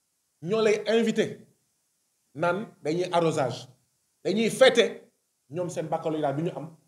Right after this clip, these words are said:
fekk na yow dañ la xañ baccalauréat. Moo tax ñun waa frapp ñu ñëw ne, ah, lii école bi ñuy woowee Institut Sainte Lucie wax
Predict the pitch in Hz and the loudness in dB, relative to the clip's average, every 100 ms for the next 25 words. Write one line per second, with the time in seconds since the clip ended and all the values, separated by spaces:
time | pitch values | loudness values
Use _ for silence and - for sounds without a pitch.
0 | - 147 143 127 123 127 123 113 113 - | -20 -16 -14 -8 -8 -8 -12 -14 -18 -16
1 | 160 139 113 - 98 _ _ _ _ _ | -14 -14 -16 -20 -20 _ _ _ _ _
2 | _ _ _ _ _ _ _ _ _ _ | _ _ _ _ _ _ _ _ _ _
3 | - 113 127 120 156 143 120 - 156 135 | -20 -18 -16 -12 -8 -4 -6 -6 -10 -10
4 | 117 110 107 - - _ 180 254 - _ | -10 -10 -12 -14 -18 _ -4 -4 -8 _
5 | _ _ _ _ _ _ _ _ _ _ | _ _ _ _ _ _ _ _ _ _
6 | _ _ _ _ _ - 165 254 277 285 | _ _ _ _ _ -12 -4 2 4 4
7 | 269 - - 226 233 196 139 147 220 233 | 0 -4 -4 0 4 4 2 -2 -4 2
8 | 220 208 196 185 214 220 - 214 185 123 | 4 6 4 0 -4 -6 -8 -8 -8 -10
9 | - - - - 233 233 175 196 196 180 | -12 -20 -16 -10 -8 -8 -8 -8 -6 -8
10 | - 147 214 - | -2 0 0 -2